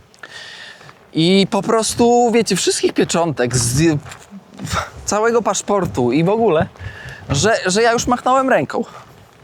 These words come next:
Niech kradną tożsamość, niech im dobrze służy.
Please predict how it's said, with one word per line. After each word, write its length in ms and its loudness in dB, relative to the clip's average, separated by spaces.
Niech 240 -2
kradną 640 2
tożsamość, 840 2
niech 220 4
im 160 4
dobrze 360 4
służy. 540 4